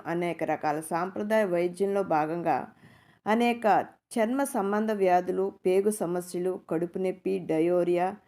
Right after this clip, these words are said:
సోరియాసిస్ వంటి వ్యాధుల్లో ఔషధంగా ఉపయోగించబడుతుందని వైద్యులు చెబుతున్నారు.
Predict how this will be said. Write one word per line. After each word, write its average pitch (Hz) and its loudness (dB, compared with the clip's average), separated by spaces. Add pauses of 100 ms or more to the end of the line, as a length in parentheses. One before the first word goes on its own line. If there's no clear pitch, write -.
(640)
సోరియాసిస్ 196 2
వంటి 190 0
వ్యాధుల్లో 202 2
ఔషధంగా 208 0
ఉపయోగించబడుతుందని 180 0
వైద్యులు 202 0
చెబుతున్నారు. 147 -6